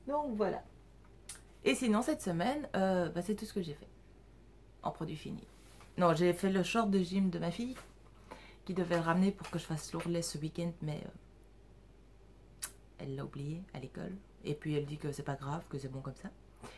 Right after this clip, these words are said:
Et que la prof était trop fan de son short. Donc voilà, bref. Voilà, alors, sinon, cette semaine-ci, euh, j'ai fait ça aussi.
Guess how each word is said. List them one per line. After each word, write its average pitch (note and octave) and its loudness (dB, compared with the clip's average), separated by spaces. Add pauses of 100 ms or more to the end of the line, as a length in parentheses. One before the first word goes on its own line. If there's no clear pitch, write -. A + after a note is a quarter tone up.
(160)
Et F3 -4
que E3+ 0
la E3 2
prof A3 -2
était - -8 (240)
trop - -4 (180)
fan F3 -2
de D#3+ -8
son - -12
short. - -20 (840)
Donc D3 -6
voilà, - -10
bref. - -14 (1040)
Voilà, D#3+ 2 (100)
alors, D#3 0 (100)
sinon, G#3+ 2 (1120)
cette A3+ 0
semaine-ci, G#3+ 2 (280)
euh, E3+ 0 (680)
j'ai E3+ -6
fait E3 -8
ça - -14
aussi. - -16